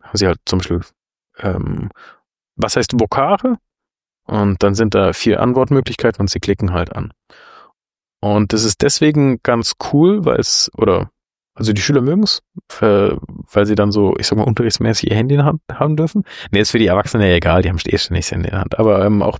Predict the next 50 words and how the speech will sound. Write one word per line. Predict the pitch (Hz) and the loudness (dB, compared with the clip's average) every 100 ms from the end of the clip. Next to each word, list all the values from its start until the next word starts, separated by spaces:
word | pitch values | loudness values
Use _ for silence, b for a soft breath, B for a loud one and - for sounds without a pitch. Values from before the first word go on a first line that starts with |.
| - | -4
bei, | - 98 | 0 0
bei | 98 - | 0 -2
Kindern | - 147 147 143 - | -4 -2 -2 -6 -4
mach | 139 | -6
ich | - | -4
das. | 139 127 - B B B B B B _ - | -4 -4 -8 B B B B B B _ -2
Ähm, | 113 110 107 107 104 104 107 - B _ - | 0 2 2 2 2 2 0 -4 B _ -6
es | 139 - | -6 -2
gibt | 175 - | -2 0
halt | 156 | 0
schon | - 156 151 | 0 0 0
coole | - 160 147 | 0 0 2
Möglichkeiten | 147 170 135 - 127 - | 2 2 -2 0 -2 -2
und | - 151 | -2 -2
es | 143 | -2
ist | 139 | -2
vor | - 131 | -2 0
allem | 131 | -2
individueller. | 127 123 139 - 123 | -4 -2 0 2 2
Also | 87 98 | 0 -2
jeder | 104 131 120 | -2 0 0
ist | - 117 | 0 0
dabei, | 101 110 139 185 202 _ _ _ _ _ _ | 2 2 2 0 -2 _ _ _ _ _ _
weil | 104 71 - | -2 -2 -2
sonst, | - 147 185 | 0 0 0
wenn | 139 | 0
ich | 127 | 0
so | 135 | 0
in | |
die | 127 | 2
Runde | 123 147 | 2 0
frage, | - 127 | 0 -2
„Was | 120 | 0
heißt | 127 - | -2 -2
Vokabeln?“ | 117 123 - 156 123 110 _ _ _ _ _ _ _ | -4 0 0 0 -2 -8 _ _ _ _ _ _ _
Also | 117 117 | -2 0
wenn | 147 | 0
ich's | - | 0
nicht | 170 - - | 0 0 0
weiß | 202 - | 0 0
als | 180 | -2
Schüler, | - 175 156 | -2 0 2
dann | 123 | 2
weiß | 135 | 0
ich | 143 | 0
schon, | 143 | 0
irgendeiner | 131 135 120 113 | 0 2 2 0
wird | 113 | 0
sich | 101 | -2
melden. | 95 95 98 | -4 -4 -6